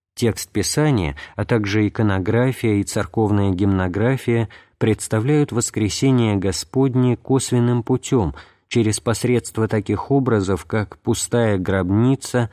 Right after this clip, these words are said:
ангел, отваливший камень от её входа, сброшенные погребальные пелены.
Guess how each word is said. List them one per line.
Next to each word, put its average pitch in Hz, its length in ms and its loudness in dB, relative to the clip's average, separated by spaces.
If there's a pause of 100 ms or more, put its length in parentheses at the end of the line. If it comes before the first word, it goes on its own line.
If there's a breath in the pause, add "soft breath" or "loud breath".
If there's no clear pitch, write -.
(220 loud breath)
ангел, 117 480 2
отваливший 110 680 0
камень 104 480 0
от 101 100 -4
её 104 180 2
входа, 95 560 -2 (240 loud breath)
сброшенные 104 840 2
погребальные 98 840 0
пелены. 101 600 0